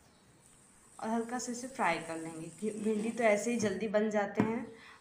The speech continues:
इसमें ज़्यादा time ही नहीं मिलता। तो friends, आप ज़रूर try कीजिएगा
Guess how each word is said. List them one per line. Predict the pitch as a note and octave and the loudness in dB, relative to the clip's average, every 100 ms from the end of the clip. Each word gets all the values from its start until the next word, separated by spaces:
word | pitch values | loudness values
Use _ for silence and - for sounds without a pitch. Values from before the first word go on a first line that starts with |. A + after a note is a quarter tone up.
| - - - - - - - - - - - - | -20 -20 -20 -20 -20 -20 -20 -20 -20 -20 -20 -18
इसमें | - A3 | -6 2
ज़्यादा | G#3 G3+ | 4 4
time | A3 E3+ F3 | 2 2 2
ही | A3 | 2
नहीं | A3+ A3+ | 4 4
मिलता। | A3+ A3 | 2 0
तो | G#3+ A3+ | -2 -4
friends, | B3+ B3+ B3+ | -4 -4 -4
आप | B3+ | -6
ज़रूर | G#3+ G#3+ A3+ | -2 -2 -2
try | A#3+ A#3 | -2 -2
कीजिएगा | A#3 A3+ A3+ A3+ | -2 -2 0 -2